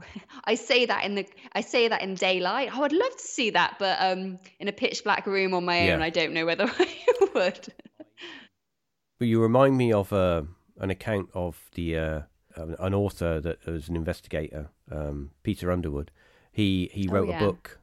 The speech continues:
Speaker 2: Um, he wrote many books, but one of my favourite books that he wrote was Nights in Haunted Houses. Uh, it's an amazing book. It's a, basically, it's a compilation of all of his, uh, um, well,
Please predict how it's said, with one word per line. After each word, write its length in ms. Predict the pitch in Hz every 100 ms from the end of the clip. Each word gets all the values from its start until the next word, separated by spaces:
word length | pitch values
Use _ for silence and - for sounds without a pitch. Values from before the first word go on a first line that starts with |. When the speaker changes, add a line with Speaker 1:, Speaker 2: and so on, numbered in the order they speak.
| _
Speaker 2:
Um, 380 | 76 78 76 - 240 220 _ _ _ 95 107
he 60 |
wrote 240 | 85 82 78
many 240 | 87 110
books, 280 | 95 85 -
but 140 | -
one 140 | 87 107
of 120 | 98
my 140 | 92
favourite 380 | 85 104 95 76
books 380 | 87 - - - _
that 140 | 82
he 120 | 85
wrote 240 | 85 82 80
was 240 | 85 78 90
Nights 300 | 92 85 -
in 60 | 78
Haunted 300 | 85 73 -
Houses. 480 | 87 80 69 67 - _ _ _ _ _ -
Uh, 60 |
it's 200 | 82 69
an 60 | 92
amazing 360 | 95 95 80 78
book. 220 | 76 80
It's 120 | 80
a, 120 | 98
basically, 400 | 90 131 123 -
it's 80 | 87
a 40 | -
compilation 540 | 107 92 87 82 80
of 120 | 76 -
all 220 | 85 85
of 80 | 76
his, 340 | 76 69 -
uh, 200 | 73 73 - _ _ _ _ -
um, 240 | - 76
well, 240 | - 69